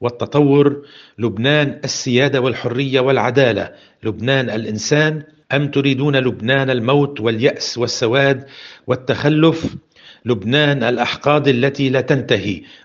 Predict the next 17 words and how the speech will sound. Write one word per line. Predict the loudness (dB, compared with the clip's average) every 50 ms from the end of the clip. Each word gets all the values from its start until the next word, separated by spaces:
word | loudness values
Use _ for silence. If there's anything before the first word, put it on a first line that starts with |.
| _
والصراخ | -4 -2 -2 -2 0 2 2 2 4 2 0 -2 -4 -4
والزعيق | -4 -2 -2 0 -2 0 0 2 2 2 0 -2 -6 -12 -6
والهويل | -4 -2 -2 0 0 2 2 2 2 2 0 0 -4 -8 -12 -18 -20 -20 -20 _ _
والأحادية | 0 0 0 0 -2 -4 -2 -2 -2 0 0 -2 -2 0 0 0 -2 -4 -6 -12 -20 _ _ _ -2
والارتهان؟ | 0 0 0 0 -2 -2 -4 -4 -2 0 0 0 0 0 -2 -4 -8 -10 -16 -20 -20 _ _ _ _ _ _ _
لكم | -4 -4 0 2 0 0 0 0 -4
أن | -6 -8 -4 -4
تختاروا. | -6 -6 -2 -2 0 0 0 -2 -4 -8 -12 -16 -20 -20 -20 -20 -20 -16 _
نحن | -2 -2 -2 -2 -2 -4 -4
اخترنا، | -4 -4 -2 -2 0 0 0 0 0 0 -2 -2
فتفضلوا | -2 -4 -4 -4 -4 -4 -4 -6 -2 -2 0 0 2 2
واختاروا، | 0 0 -4 -4 -2 0 0 0 -2 -4 -8 -12 -18 -20 -20 -20 -20 -14 -8
وتعالوا | -8 -4 -2 0 0 2 2 2 2 2 0 0 0
معنا | 0 0 0 0 0 0 0 0 -2 -6 -14 -20 -20 -20 -8 -6
لإنقاذ | -4 -2 -2 -4 -6 -4 0 0 2 2 0 0 -2
ما | 0 0 -2
تبقى. | 0 -2 -2 -2 -2 -4 -6 -12 -14 -16